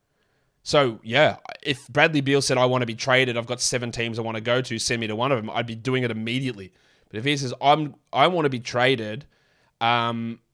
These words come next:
and I can only go to a certain team, I'm only going to this team, it's the only team I waive my no-trade clause for," well, you're shit out of luck. You can't do anything about it. And that's why that decision by Tommy Sheppard, whether it was Tommy Sheppard or Ted Leonsis putting his thumb on the scales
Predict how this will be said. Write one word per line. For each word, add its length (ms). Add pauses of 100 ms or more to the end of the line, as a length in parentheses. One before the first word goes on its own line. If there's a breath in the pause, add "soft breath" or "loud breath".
(140)
and 100
I 60
can 160
only 240
go 260
to 180
a 40
certain 380
team, 520
I'm 200
only 180
going 240
to 100
this 160
team, 180
it's 100
the 100
only 140
team 200
I 80
waive 280
my 100
no-trade 460
clause 260
for," 280 (260 soft breath)
well, 100
you're 80
shit 240
out 140
of 60
luck. 340 (260)
You 80
can't 220
do 100
anything 240
about 300
it. 100 (420)
And 140
that's 240
why 440 (260)
that 160
decision 340
by 140
Tommy 260
Sheppard, 320
whether 220
it 40
was 140
Tommy 240
Sheppard 400 (220 loud breath)
or 80
Ted 260
Leonsis 420
putting 200
his 260
thumb 180
on 120
the 60
scales 600